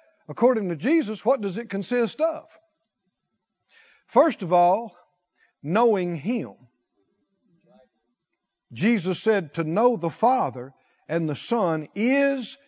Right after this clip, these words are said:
eternal life. And He also talked about doing His will.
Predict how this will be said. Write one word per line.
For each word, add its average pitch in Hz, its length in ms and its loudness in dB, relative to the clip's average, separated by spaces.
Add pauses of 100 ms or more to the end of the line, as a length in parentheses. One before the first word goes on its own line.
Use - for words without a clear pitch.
(140)
eternal 202 600 -4
life. 160 640 -6 (1800)
And 185 120 0
He 208 80 4
also 247 400 6
talked 233 400 -2
about 202 400 4 (300)
doing 226 420 -2
His 202 260 -4
will. 165 320 -6